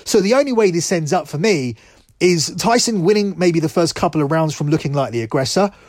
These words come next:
Roy Jones outboxing him for the majority of the fight, and then winning it on points as a seven to four underdog if it's scored. If not, and both hands are raised,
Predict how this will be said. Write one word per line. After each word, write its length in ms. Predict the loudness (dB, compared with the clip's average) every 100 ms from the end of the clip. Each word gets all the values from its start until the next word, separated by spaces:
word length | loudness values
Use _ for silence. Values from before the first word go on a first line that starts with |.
| -20 -6 2
Roy 220 | 4 4
Jones 360 | 2 2 0 -2
outboxing 520 | -4 -2 -2 -2 -4
him 100 | -4
for 140 | -4
the 80 | -4
majority 380 | -2 0 2 2
of 40 |
the 60 | 0
fight, 340 | 0 0 0 -2
and 80 | -2
then 180 | 0
winning 280 | 0 -2 -2
it 100 | -2
on 220 | 0 -2
points 400 | 0 0 0 -2
as 160 | -2 -2
a 60 | 0
seven 280 | 0 -2
to 100 | -2
four 240 | -2 0 2
underdog 400 | 0 2 0 0
if 140 | -4
it's 100 | -4
scored. 400 | 0 2 2 0 -10 -20 -20 -10 0
If 240 | 0 0
not, 360 | 2 4 2 0
and 180 | -4 0
both 280 | 2 2 0
hands 340 | -2 -2 0
are 60 | 2
raised, 460 | 2 2 -2 -8